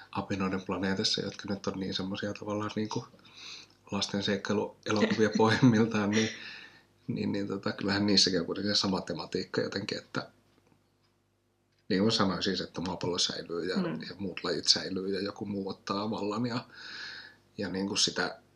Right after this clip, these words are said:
Speaker 1: ihmisen, niinku, ihmisen harjoittamaa sortoa ja, ja tota välinpitämättömyyttä vastaan jotenkin niinku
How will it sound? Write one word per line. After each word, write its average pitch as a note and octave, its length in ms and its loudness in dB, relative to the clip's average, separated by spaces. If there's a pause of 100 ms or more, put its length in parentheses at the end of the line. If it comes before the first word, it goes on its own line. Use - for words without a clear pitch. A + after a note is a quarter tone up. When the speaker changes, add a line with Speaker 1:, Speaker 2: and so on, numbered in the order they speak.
(140)
Speaker 1:
ihmisen, F#2 460 0
niinku, G2 400 0 (2250)
ihmisen F#2+ 300 -2
harjoittamaa F2+ 480 -4
sortoa E2+ 600 -2
ja, D#2 240 -8 (800)
ja D#3+ 60 -10
tota - 320 -6
välinpitämättömyyttä G#2 840 -4
vastaan - 340 -2
jotenkin - 320 -8
niinku G1+ 220 -8